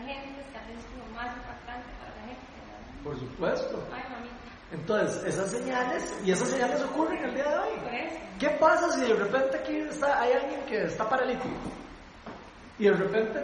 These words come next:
Speaker 2: empezamos a orar y esa persona se, se sana por completo aquí. ¿Ustedes qué, qué creen que pase aquí?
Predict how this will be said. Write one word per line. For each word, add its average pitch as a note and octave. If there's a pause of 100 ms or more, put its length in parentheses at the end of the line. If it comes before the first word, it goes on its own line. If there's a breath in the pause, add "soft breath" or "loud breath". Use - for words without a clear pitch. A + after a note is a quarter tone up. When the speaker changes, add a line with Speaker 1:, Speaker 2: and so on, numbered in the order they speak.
Speaker 2:
empezamos A#3+
a -
orar -
y G3
esa A#3
persona A#3+
se, A#3
se -
sana A#3
por D#3+
completo G#3+
aquí. G3
¿Ustedes G3+
qué, -
qué A3
creen G#3+
que -
pase G3+
aquí? F#3